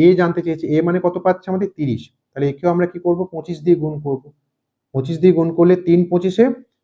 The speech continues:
পঁচাত্তর আর একটা শূন্য। তাহলে এ কত পায়? সাড়ে সাতশো নাম্বার পায়, কিন্তু জানতে চেয়েছে পার্সেন্টেজে। টোটাল নাম্বার প্রথম লাইনেই বলে দিয়েছে এক হাজার নম্বরের মধ্যে পরীক্ষাটা হয়েছিল। তাহলে এক হাজার নম্বরের মধ্যে এ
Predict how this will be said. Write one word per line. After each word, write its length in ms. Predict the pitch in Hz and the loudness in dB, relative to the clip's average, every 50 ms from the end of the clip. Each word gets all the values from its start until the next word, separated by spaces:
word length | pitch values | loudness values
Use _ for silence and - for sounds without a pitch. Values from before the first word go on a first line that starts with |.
| _ _ - | _ _ -4
পঁচাত্তর 580 | 156 160 160 - 190 185 185 - - 220 247 262 - - - _ _ _ _ _ - | -4 -4 0 0 -2 -2 -2 -4 -2 -2 -2 -2 -4 -10 -18 _ _ _ _ _ -2
আর 60 | 143 | -2
একটা 220 | 147 147 147 175 175 175 - | -2 0 -2 -4 -6 -4 -4
শূন্য। 220 | - 156 147 143 147 151 - - - _ _ | -4 -2 -2 -2 -4 -6 -10 -14 -20 _ _
তাহলে 160 | - 151 165 160 170 | -4 -2 2 4 4
এ 20 | 175 175 | 4 4
কত 120 | 185 185 180 190 - | 4 2 0 2 2
পায়? 160 | 202 208 247 247 - - | 4 4 4 0 -4 -4
সাড়ে 200 | - 156 147 170 | 0 2 2 2
সাতশো 380 | 170 170 185 180 185 - - 202 | 2 2 0 -2 -2 -4 -4 -2
নাম্বার 340 | 190 190 185 185 185 220 220 220 - | -2 0 0 0 0 -2 -2 -4 -4
পায়, 300 | - 143 131 113 101 98 95 92 - _ _ _ _ _ - | 0 2 2 2 2 -2 -8 -12 -16 _ _ _ _ _ -10
কিন্তু 200 | 156 170 165 202 175 | -10 -8 -6 -6 -4
জানতে 320 | 143 139 135 139 139 170 175 | -2 -2 -2 -2 -4 -4 -2
চেয়েছে 240 | 190 185 185 185 - - - | -2 -2 -2 -2 -6 -4 0
পার্সেন্টেজে। 680 | 151 147 156 156 - - 175 170 147 127 117 104 - 110 110 - _ _ _ _ | 0 2 2 0 -4 -8 -10 -8 -4 -4 -6 -6 -6 -12 -16 -16 _ _ _ _
টোটাল 280 | - 156 151 151 202 208 202 202 | -6 -4 0 2 2 2 2 0
নাম্বার 260 | 202 196 196 196 196 190 - | -2 0 0 0 0 0 -2
প্রথম 240 | 165 - - 185 185 | -6 -4 -2 -2 0
লাইনেই 320 | 180 170 165 165 175 185 170 156 | 2 2 2 2 0 0 0 -2
বলে 120 | 151 147 | -4 -4
দিয়েছে 260 | 143 147 143 147 - 147 - - | -4 -6 -8 -8 -12 -14 -6 -4
এক 160 | 139 143 139 - | -4 -4 -4 -6
হাজার 200 | 147 135 160 151 151 | -6 -6 -6 -6 -6
নম্বরের 300 | 147 147 147 147 151 147 147 | -6 -6 -4 -4 -4 -4 -4
মধ্যে 160 | 143 139 - - - - | -8 -12 -14 -14 -14 -12
পরীক্ষাটা 380 | 139 127 - - 139 - 202 240 240 - _ _ | -14 -14 -14 -14 -6 -6 -4 -6 -6 -10 _ _
হয়েছিল। 380 | 156 160 147 - - 113 104 107 107 - _ _ _ _ _ _ | -2 -2 -2 -4 -8 -12 -12 -12 -14 -16 _ _ _ _ _ _
তাহলে 280 | 160 175 196 196 170 156 180 - - _ _ _ _ _ - | -2 0 0 0 0 0 -2 -4 -10 _ _ _ _ _ -2
এক 160 | 131 135 135 135 170 | -2 -2 -2 -2 -2
হাজার 240 | 175 170 190 202 196 185 170 | -2 0 0 0 0 0 -2
নম্বরের 420 | 143 139 143 139 143 156 170 165 160 156 | -2 -2 -2 0 0 0 0 0 -2 -4
মধ্যে 300 | 143 131 123 - 139 151 196 220 - - - _ _ | -4 -6 -6 -6 -6 -4 -4 -4 -6 -10 -18 _ _
এ 100 | 131 143 | -4 -2